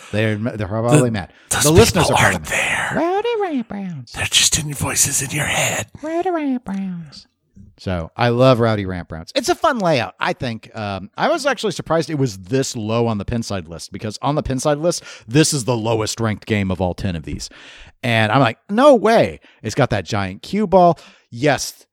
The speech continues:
Speaker 1: it's Gottlieb. It's the nineties. The modes,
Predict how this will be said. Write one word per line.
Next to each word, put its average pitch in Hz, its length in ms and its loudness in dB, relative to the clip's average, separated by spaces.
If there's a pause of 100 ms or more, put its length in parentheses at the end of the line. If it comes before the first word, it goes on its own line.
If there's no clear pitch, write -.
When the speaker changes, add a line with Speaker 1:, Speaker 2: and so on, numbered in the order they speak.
(100)
Speaker 1:
it's - 180 -10
Gottlieb. 120 600 4 (100)
It's - 200 -8
the 107 100 -4
nineties. 101 720 -2 (460)
The 98 120 -6
modes, 110 840 6